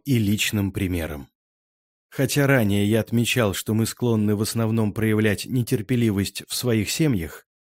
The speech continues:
она, конечно же, не ограничивается стенами наших домов. Некоторые христиане имеют печальную славу вспыльчивых и нетерпеливых водителей.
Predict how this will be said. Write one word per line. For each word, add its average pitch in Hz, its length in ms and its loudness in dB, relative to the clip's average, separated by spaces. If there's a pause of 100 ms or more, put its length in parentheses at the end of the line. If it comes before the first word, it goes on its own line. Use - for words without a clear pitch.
(140)
она, 185 200 0
конечно 165 480 0
же, 143 100 2
не 131 120 4
ограничивается 110 760 0
стенами 101 440 0
наших 90 360 -2
домов. 87 460 -4 (1120)
Некоторые 170 440 2
христиане 143 680 0
имеют 113 280 2
печальную 107 560 0
славу 113 480 -2 (200)
вспыльчивых 131 680 -2
и - 20 -6
нетерпеливых 98 720 -2
водителей. 90 640 -4